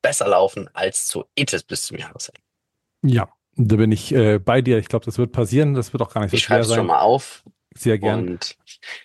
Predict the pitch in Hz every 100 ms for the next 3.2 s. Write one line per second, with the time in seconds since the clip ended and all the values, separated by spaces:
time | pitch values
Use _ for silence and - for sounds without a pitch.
0 | - 127 120 127 - 113 - 85 90 73
1 | 107 - 107 104 90 - 107 - 98 92
2 | - 143 135 82 80 73 73 - - -
3 | - -